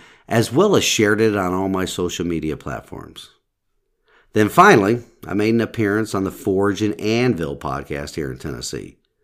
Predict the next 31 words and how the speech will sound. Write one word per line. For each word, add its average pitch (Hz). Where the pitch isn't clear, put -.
The 101
host 180
of 104
that 95
show 90
reached 101
out 101
to 87
me 92
right 90
when 92
I 90
was 87
knee-deep 104
in 92
the 90
middle 90
of 87
my 87
campaign, 87
and 92
he 104
graciously 127
accepted 101
my 98
regrets 90
to 92
appear 90
at 82
that 123
time, 71